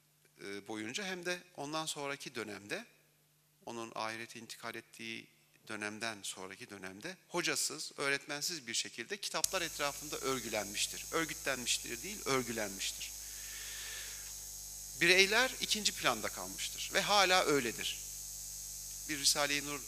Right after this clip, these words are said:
dershanesine gittiğiniz zaman önce kitaplar dikkatinizi çeker. Oradaki insanlar eşit bir şekilde kitaplara,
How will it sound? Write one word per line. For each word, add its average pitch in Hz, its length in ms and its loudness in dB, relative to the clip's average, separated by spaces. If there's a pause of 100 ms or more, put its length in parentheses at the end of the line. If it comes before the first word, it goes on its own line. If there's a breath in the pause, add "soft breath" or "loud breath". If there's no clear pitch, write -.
(140)
dershanesine 117 640 0
gittiğiniz 135 460 -6
zaman 147 300 -2
önce 170 240 -2
kitaplar 135 460 -4
dikkatinizi 98 500 -8
çeker. - 320 -6
Oradaki 139 420 -4
insanlar 123 600 -2
eşit - 380 4
bir 156 80 0
şekilde 123 380 -2
kitaplara, - 680 2